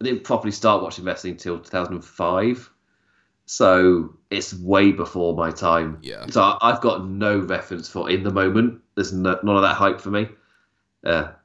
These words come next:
Speaker 1: yeah, so it's just, like, one of those recommended matches. And for, like, obviously, Austin versus Brett stood out way more to me as, like, a new fan.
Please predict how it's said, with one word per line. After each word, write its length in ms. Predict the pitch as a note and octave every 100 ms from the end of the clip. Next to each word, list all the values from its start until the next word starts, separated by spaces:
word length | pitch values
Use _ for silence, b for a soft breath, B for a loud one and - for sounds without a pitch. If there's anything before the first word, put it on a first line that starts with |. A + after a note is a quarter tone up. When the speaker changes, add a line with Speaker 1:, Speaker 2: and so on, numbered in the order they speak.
| _ -
Speaker 1:
yeah, 100 | F#2
so 120 | A2
it's 140 | A2
just, 160 | A#2 C3
like, 180 | C3 A2
one 120 | A#2+
of 60 |
those 160 | G#2+ F#2
recommended 360 | A2+ G#2+ G2 F#2
matches. 280 | G2 -
And 140 | F#2 A2
for, 160 | C3 A2+ -
like, 220 | G#2+ - -
obviously, 600 | C3+ A#2 G#2 G2+ F2+ F2 _ -
Austin 320 | B2 - F#2+ _ -
versus 380 | F#2+ F2+ F2 -
Brett 260 | F2 F2
stood 180 | - F#2+
out 240 | F2 D2+ D#2+
way 220 | F#2 F#2+
more 240 | F#2 G2
to 120 | G2 G#2
me 160 | G2+
as, 80 | G#2
like, 100 | F2+
a 60 | F2+
new 180 | F#2
fan. 320 | F2+ F#2 F2